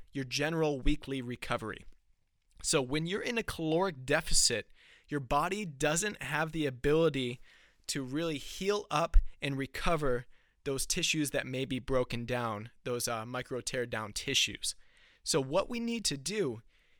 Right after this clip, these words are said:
is prioritize those big movements like we talked about, heavy loading, but also keep the volume down. We're not trying to fatigue down the musculature to enhance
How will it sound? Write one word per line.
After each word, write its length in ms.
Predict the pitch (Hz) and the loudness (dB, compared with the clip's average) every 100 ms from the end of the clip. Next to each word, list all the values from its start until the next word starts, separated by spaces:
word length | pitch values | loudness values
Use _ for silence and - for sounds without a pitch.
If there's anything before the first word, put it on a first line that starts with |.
| _ | _
is 140 | - 127 | -8 4
prioritize 840 | - 196 151 214 240 - 139 127 | 10 10 10 4 2 2 2 0
those 220 | 135 120 | -2 -2
big 240 | 147 139 | -2 0
movements 440 | 135 151 143 127 - | 0 0 0 -2 -2
like 200 | 120 120 | -2 -6
we 80 | 123 | -8
talked 340 | - 175 - | -2 -2 -2
about, 360 | 123 117 113 - - - | -2 -2 -2 -6 -20 -20
heavy 480 | - - 185 180 185 | -20 -6 -2 0 0
loading, 560 | 151 143 208 170 117 95 - - - _ - - - | 0 2 4 4 0 -8 -16 -20 -20 _ -20 -20 -14
but 100 | - - | -8 -2
also 300 | 190 226 262 | 0 0 -2
keep 340 | - 233 226 | -2 -4 -6
the 100 | - | -4
volume 640 | 139 117 123 156 156 127 113 | -4 -2 0 0 0 -4 -4
down. 380 | 120 123 101 - - - - - - | -2 -2 -4 -14 -20 -20 -20 -6 0
We're 100 | 143 | 0
not 320 | 165 214 - | 0 -4 -4
trying 520 | - 170 165 180 175 | -2 2 2 0 -2
to 200 | - 160 | -2 -2
fatigue 640 | - 139 - - 185 170 | -4 -8 -4 -2 -2 -4
down 320 | 147 143 165 | 0 2 2
the 60 | 160 | 0
musculature 800 | 131 143 - 151 135 - 139 143 - - - | 0 0 0 0 0 0 0 -2 -6 -16 -10
to 240 | - 143 135 | -4 -4 -6
enhance 680 | 143 131 113 151 147 147 - | -8 -8 -4 -4 -2 0 -2